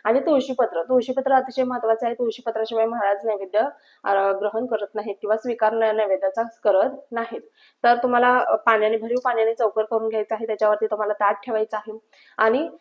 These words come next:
नंतर तुम्हाला नैवेद्य दाखवायचा आहे. तुळशीपत्र हातात घ्यायचं आहे, प-, नैवेद्यावरती, प्रत्येक नैवेद्यावरती एक एक तुळशीपत्र ठेवायचं आहे. दोन तुळशीपत्र हातात घ्यायचे आहेत. ओम प्राणाय स्वाहा, ओम उदानाय स्वाहा, ओम व्यानाय स्वाहा,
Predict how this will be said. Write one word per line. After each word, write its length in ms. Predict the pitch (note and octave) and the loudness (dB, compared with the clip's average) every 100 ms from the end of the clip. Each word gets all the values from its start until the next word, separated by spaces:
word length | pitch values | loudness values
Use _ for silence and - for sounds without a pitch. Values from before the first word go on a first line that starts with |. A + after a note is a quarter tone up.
| - | -6
नंतर 340 | A#3 A#3 B3 C#4 | -2 0 0 0
तुम्हाला 360 | C4 A#3+ D4 E4+ _ _ _ _ _ _ - | 0 2 0 -4 _ _ _ _ _ _ -4
नैवेद्य 340 | A#3 G#3 G#3 | 0 2 0
दाखवायचा 380 | G#3 G#3+ G#3 G3+ | -2 0 0 0
आहे. 160 | A3 - | -6 -8
तुळशीपत्र 640 | _ - A#3 A#3 A#3+ B3+ | _ -2 0 0 -2 0
हातात 240 | B3 B3 A#3 | 0 -2 -2
घ्यायचं 280 | A#3 A3+ | -2 -2
आहे, 200 | A3+ A#3+ C4 _ - | -4 -6 -8 _ 0
प-, 40 | |
नैवेद्यावरती, 600 | A3 A3 G#3+ A3 A#3 A#3 | 2 4 2 2 0 -4
प्रत्येक 320 | A3+ A3+ - A3+ | -6 -6 -6 -4
नैवेद्यावरती 540 | A#3 A3+ A3 A3 - | 0 2 2 2 0
एक 160 | - A3+ | -2 -2
एक 80 | G#3+ | -2
तुळशीपत्र 460 | B3 A#3 A#3 A#3+ | -2 -4 -6 -10
ठेवायचं 360 | A#3+ B3 A3 A3+ | -6 -4 -4 -4
आहे. 160 | G#3+ A#3 - - _ | -8 -10 -16 -20 _
दोन 200 | G#3+ A#3 | -2 0
तुळशीपत्र 440 | B3 B3+ B3 A#3+ A#3 | 0 0 -2 -4 -4
हातात 240 | A#3 A3+ | -2 -2
घ्यायचे 300 | G#3+ A3 A3+ | -2 -2 -2
आहेत. 200 | A3 A3+ - _ _ _ | -2 -4 -6 _ _ _
ओम 180 | - A3+ | 0 0
प्राणाय 460 | A#3+ G#3 G#3 A3 A3+ | 4 4 4 2 0
स्वाहा, 300 | B3 A#3 A3+ | 0 -2 0
ओम 180 | A3+ G#3 | -2 -6
उदानाय 480 | G3+ G#3+ A3+ A3+ | -6 -4 -2 -2
स्वाहा, 340 | A3+ A#3+ A3+ A3 | -2 -4 -2 -4
ओम 240 | A3 G#3+ | -6 -6
व्यानाय 460 | A3 F#3+ G3+ A3 A3+ | -6 -6 -4 -2 -2
स्वाहा, 360 | A#3+ A#3+ A3+ | -2 -4 -2